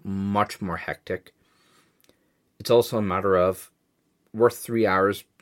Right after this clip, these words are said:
difference between each other. She's three hours behind me. She lives in California, whereas I live in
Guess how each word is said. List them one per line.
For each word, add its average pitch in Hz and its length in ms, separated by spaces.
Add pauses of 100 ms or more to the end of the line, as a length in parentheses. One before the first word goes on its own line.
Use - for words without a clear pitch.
(460)
difference 170 420 (200)
between - 320
each 73 140
other. - 200 (140)
She's - 320
three 98 260
hours 90 200
behind 107 440
me. - 220 (540)
She - 160
lives 87 200
in 98 80
California, 95 600
whereas 78 480
I 87 140
live 82 480
in 82 360